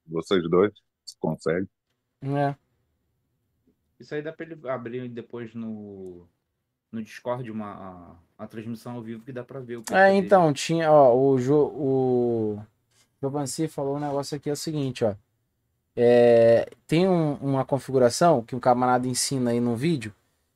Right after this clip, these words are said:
Speaker 2: que você vê o negócio da G P U, que é aqui nas propriedades da, da placa.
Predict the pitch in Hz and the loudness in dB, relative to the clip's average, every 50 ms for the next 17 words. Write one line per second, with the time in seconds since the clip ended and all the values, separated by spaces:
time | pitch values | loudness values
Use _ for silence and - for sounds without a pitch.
0 | _ _ - 127 123 131 123 - 147 143 135 127 135 139 143 147 139 139 139 131 | _ _ -4 -2 0 0 0 2 2 2 4 4 4 4 6 6 6 4 4 2
1 | - 143 127 135 135 135 131 127 117 117 110 120 131 127 - 160 160 151 135 127 | 0 -2 2 4 6 6 6 6 4 2 0 -4 -6 -2 -2 0 0 0 0 -2
2 | 127 - _ _ _ _ _ _ _ _ _ _ - - _ _ _ - 123 113 | -6 -10 _ _ _ _ _ _ _ _ _ _ -20 -20 _ _ _ 2 2 2
3 | 113 113 - 131 123 120 120 - - 131 - - 143 135 127 117 120 120 120 123 | 2 2 0 0 0 0 -2 -2 -4 -6 -2 0 2 2 4 6 6 6 6 4
4 | 120 120 120 127 123 120 117 117 110 110 110 107 113 117 - _ 120 117 117 113 | -2 -2 2 4 6 6 6 4 2 0 0 0 0 0 0 _ 2 2 2 0
5 | - - | -2 -10